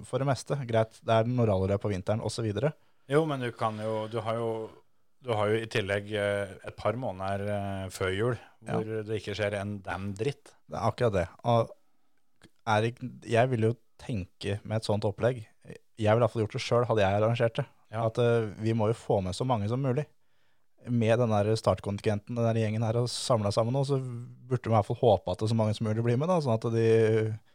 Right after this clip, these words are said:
Speaker 2: Ja.
Speaker 1: får, eh, råd til smør på brødskiva.
Speaker 2: Ja.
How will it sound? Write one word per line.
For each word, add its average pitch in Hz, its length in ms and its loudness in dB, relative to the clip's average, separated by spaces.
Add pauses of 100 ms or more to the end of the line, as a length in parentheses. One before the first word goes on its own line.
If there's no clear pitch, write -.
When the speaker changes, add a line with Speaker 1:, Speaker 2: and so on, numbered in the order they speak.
(140)
Speaker 2:
Ja. 104 140 0 (340)
Speaker 1:
får, 104 240 4
eh, 104 300 2
råd 95 220 -2
til 104 200 -2
smør 101 240 -2
på 104 260 2
brødskiva. 104 440 0 (480)
Speaker 2:
Ja. 117 220 -2